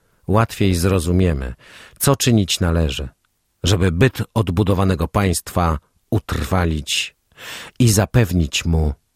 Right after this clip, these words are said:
pomyślny rozwój. W pierwszych miesiącach wojny, odwiedzając w Warszawie lazaret, w którym leżeli ranni jeńcy,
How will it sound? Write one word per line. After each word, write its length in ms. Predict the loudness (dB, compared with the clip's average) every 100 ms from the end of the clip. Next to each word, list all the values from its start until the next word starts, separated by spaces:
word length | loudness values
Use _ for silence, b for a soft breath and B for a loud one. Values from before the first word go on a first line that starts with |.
| _ _
pomyślny 720 | -2 0 0 0 -2 0 0
rozwój. 600 | 0 0 -4 -8 -10 -12 _ _ _ _ _ _ _ _ _ _ _ _ _ _ _ _ _ _
W 120 | -10
pierwszych 500 | 0 2 2 0 2
miesiącach 480 | 2 2 2 2 0
wojny, 500 | 0 -2 -2 -6 -8 -12 _ _ b b b
odwiedzając 640 | -4 0 2 2 4 2
w 80 | 0
Warszawie 480 | 0 0 2 2 4
lazaret, 720 | 2 2 2 0 -4 -10 -18 -20 -20
w 100 | -12
którym 380 | -2 2 2 2 _
leżeli 440 | 0 2 2 2 2
ranni 420 | 2 4 4 4
jeńcy, 600 | 4 2 0 -2 -4